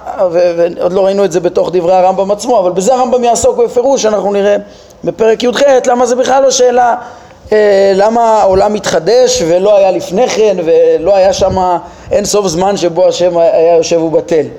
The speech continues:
הקדוש ברוך הוא חידש את המציאות על פי חוכמתו השלמה, אה, ואין שום הכרח להגיד שחוכמתו השלמה תחייב דווקא קדמות, גם אם אנחנו לא מבינים למה זה, ולמה דווקא לחדש בזמן מסוים, ו-,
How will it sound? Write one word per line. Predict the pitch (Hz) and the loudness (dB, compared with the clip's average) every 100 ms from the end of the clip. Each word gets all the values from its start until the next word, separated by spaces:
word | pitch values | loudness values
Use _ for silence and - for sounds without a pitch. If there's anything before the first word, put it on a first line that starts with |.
| - | -14
הקדוש | 160 175 156 | -6 -4 -4
ברוך | 160 | -4
הוא | 160 | -4
חידש | 156 160 185 - - - - - - - | -4 -2 -2 -2 -8 -12 -18 -20 -8 -2
את | 165 175 | 0 2
המציאות | 165 160 165 160 165 196 240 226 208 - | 2 0 -2 -4 -4 -2 0 0 -2 -4
על | 190 170 | -4 -4
פי | - 196 | -4 -4
חוכמתו | - 175 165 160 214 185 | -2 -2 -2 -2 0 0
השלמה, | 180 165 190 208 196 - - - - - - - - | 0 0 0 0 -2 -4 -18 -20 -20 -20 -20 -20 -8
אה, | - 165 165 160 160 156 - 156 156 156 | 0 2 4 4 4 4 4 4 4 2
ואין | 147 185 | 2 -2
שום | 190 202 | -2 -2
הכרח | 180 160 190 180 | -2 0 0 2
להגיד | 170 165 175 | -2 -2 -4
שחוכמתו | 165 160 - 160 175 | -4 -4 -2 -2 0
השלמה | 170 160 175 | 0 -2 -2
תחייב | 170 165 160 | -2 0 0
דווקא | 147 175 - 175 | 0 -2 -2 -2
קדמות, | - 185 220 | -2 -2 -2
גם | 151 190 | 0 -2
אם | 185 | -2
אנחנו | 160 175 | -2 -2
לא | 185 | -2
מבינים | 165 160 185 170 | -2 -4 -2 0
למה | 180 214 | 0 0
זה, | 190 180 170 - - - - - - - | 0 0 -2 -6 -20 -20 -20 -20 -20 -16
ולמה | 147 131 151 170 165 165 170 165 | -10 -4 2 4 4 2 0 0
דווקא | 170 - | -2 -2
לחדש | 160 143 170 147 | -2 -2 -4 -4
בזמן | 156 143 170 | -4 -4 -2
מסוים, | 160 - 156 208 247 233 - - - - - - 160 | -4 -2 0 2 0 -2 -6 -18 -20 -20 -20 -16 -10
ו-, | 143 | -2